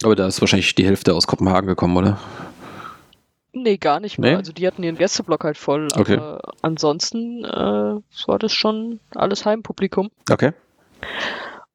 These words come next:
Speaker 2: Und der Heimblock stand auch gut unter Strom. Die haben, äh, gut Alarm gemacht, äh, Spaß gehabt, jeden, jeden Einwurf bejubelt und, äh,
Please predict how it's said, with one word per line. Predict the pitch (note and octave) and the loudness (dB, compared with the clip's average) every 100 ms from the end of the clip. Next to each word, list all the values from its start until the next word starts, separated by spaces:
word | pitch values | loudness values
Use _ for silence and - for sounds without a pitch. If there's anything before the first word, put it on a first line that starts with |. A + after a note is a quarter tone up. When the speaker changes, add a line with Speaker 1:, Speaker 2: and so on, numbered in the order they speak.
| - | -2
Speaker 2:
Und | G#3 F#3 | 0 2
der | F3 | 2
Heimblock | G3+ G#3 A3 - | 2 2 -2 -2
stand | - G3 G#3 | 0 0 0
auch | - | -4
gut | G#3 | -4
unter | F3 F3+ D#3+ | 0 0 0
Strom. | - F#3 C4 - - - F3+ | 0 -2 -2 -12 -20 -20 -4
Die | F#3+ | -2
haben, | F#3+ F#3+ | -2 -4
äh, | F#3+ E3+ - G3 - | -2 -2 -2 -4 -2
gut | G#3 | 0
Alarm | A2 F#3 F#3 A3 | 2 2 0 -2
gemacht, | A3 G#3+ - - - | -6 -4 -6 -10 -6
äh, | - F#3+ G3 G3+ G#3 - | -2 0 0 -2 -6 -6
Spaß | - - G3+ - | -2 0 0 0
gehabt, | G3 G#3+ - G3 | 0 0 -2 -2
jeden, | G3 G3 F#3+ | -2 -4 -4
jeden | G3 G3 F#3+ - | -2 -2 -2 -2
Einwurf | D#3 G#3 G#3+ A3 - | -2 0 -2 -4 -4
bejubelt | G#3 A3 A3 A3+ A3+ A3 - - | -4 -2 -2 -2 -2 -4 -8 -2
und, | - G3 F#3+ - | -2 -2 -4 -2
äh, | F#3 F#3+ | 0 0